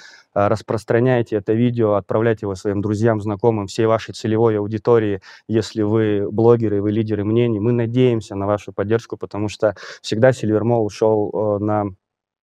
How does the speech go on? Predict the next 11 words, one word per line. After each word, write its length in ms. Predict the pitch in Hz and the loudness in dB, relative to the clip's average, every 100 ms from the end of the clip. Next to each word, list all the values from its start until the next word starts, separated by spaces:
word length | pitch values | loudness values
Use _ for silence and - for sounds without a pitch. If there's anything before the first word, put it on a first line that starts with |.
| _ _ _ _ _ - _ | _ _ _ _ _ -20 _
и 100 | 123 | -4
шел, 360 | - 123 135 131 - | 2 6 6 4 -2
и 60 | 110 | 0
будет 440 | 127 151 135 - | 4 6 4 0
идти, 360 | 92 - 101 73 | -8 -2 -2 0
и 240 | 107 110 107 | 0 2 0
идет 400 | 110 135 135 - | 6 8 8 4
в 60 | |
данный 260 | 104 104 104 | 0 0 0
момент 400 | 104 107 131 131 - - - _ | -2 0 0 0 -6 -20 -20 _
на 400 | 113 113 117 113 | 0 4 4 4